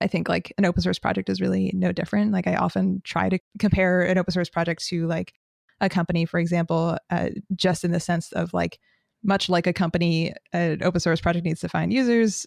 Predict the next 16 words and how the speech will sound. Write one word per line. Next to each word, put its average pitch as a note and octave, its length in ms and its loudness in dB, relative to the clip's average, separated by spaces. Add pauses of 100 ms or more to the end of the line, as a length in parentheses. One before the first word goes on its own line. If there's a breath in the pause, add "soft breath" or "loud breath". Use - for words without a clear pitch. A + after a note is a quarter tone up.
(120)
that F#3 120 -4
stay - 220 -4
relevant F3+ 460 2 (320)
if F3+ 160 0
they're F3 120 4
trying D#3+ 280 2
to E3 120 0
make, F3 220 0
like, F#3 160 -2
a F3+ 60 -2
go - 260 2
of - 220 -2 (340)
becoming F3 320 0
a F3 60 -2
popular F3 340 -2
project. - 480 -2